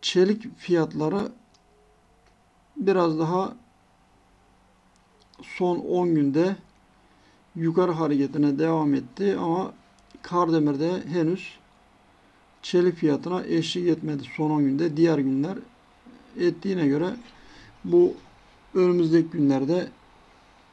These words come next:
Kardemir'in çelik fiyatlarına uyuması beklenebilir. Evet, takas görünüme bakacak olursak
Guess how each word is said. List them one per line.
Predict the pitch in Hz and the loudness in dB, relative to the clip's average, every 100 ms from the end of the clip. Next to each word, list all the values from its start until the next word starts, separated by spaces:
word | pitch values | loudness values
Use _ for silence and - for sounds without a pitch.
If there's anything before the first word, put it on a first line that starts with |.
| _ - - | _ -20 -6
Kardemir'in | 185 175 165 156 143 151 - - | -2 0 2 2 0 -2 -8 -4
çelik | - 170 165 | 0 0 0
fiyatlarına | 165 135 131 139 139 175 165 - - - - - - - - - - _ - - - - | 0 -2 -2 -2 -2 -2 -4 -14 -20 -20 -20 -20 -20 -20 -20 -20 -20 _ -20 -20 -16 -2
uyuması | 180 165 151 139 185 185 | 2 4 2 0 -2 -2
beklenebilir. | 160 165 160 165 147 135 151 208 - - - - - - - - - - - - - - - | 0 0 0 0 0 0 -2 -4 -10 -20 -20 -20 -20 -20 -20 -20 -20 -20 -20 -20 -20 -12 -2
Evet, | 208 165 - | 0 0 0
takas | 196 190 220 208 - - - - - - - - 285 - 170 | -2 2 0 0 -4 -10 -20 -20 -20 -20 -20 -18 -12 -4 4
görünüme | 170 156 156 151 151 - - - - - - - - - - - | 4 4 2 2 0 -4 -14 -20 -20 -20 -20 -20 -20 -20 -12 -4
bakacak | 196 156 165 151 160 165 | -2 0 0 0 0 0
olursak | 180 175 135 156 160 | 0 0 -2 -2 -2